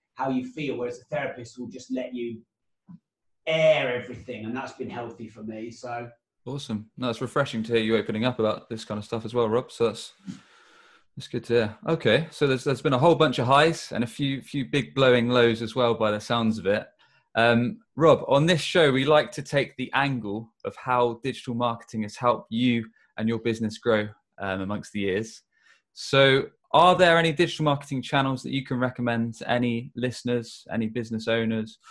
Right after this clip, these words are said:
Speaker 2: or people thinking of starting a business, or anyone in business or sales generally? What are the
Speaker 1: Yeah.
Speaker 2: digital marketing channels that have helped you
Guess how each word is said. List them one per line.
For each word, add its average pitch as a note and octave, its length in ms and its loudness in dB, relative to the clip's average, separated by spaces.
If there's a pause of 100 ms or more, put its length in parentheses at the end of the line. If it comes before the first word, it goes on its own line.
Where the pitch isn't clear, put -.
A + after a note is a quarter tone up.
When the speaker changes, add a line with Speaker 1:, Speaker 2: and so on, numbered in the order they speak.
(220)
Speaker 2:
or A2 100 -4
people A2+ 240 -6
thinking A2 340 -6
of G2+ 80 -8
starting G#2 300 -2
a G2+ 40 -6
business, G#2+ 440 -4
or F#2+ 140 -4 (420)
anyone A#2+ 300 2
in G#2+ 60 2
business G#2+ 320 -8
or G2+ 80 -8
sales G2+ 400 -2
generally? G#2+ 580 -2 (640)
What C3 160 0
are G2+ 60 2
the A#2 100 -2
Speaker 1:
Yeah. - 80 -8
Speaker 2:
digital B2 300 -6
marketing A#2 420 -4
channels A2 300 -2
that A2+ 60 -8
have - 120 -10
helped - 360 -2
you G#2+ 280 -2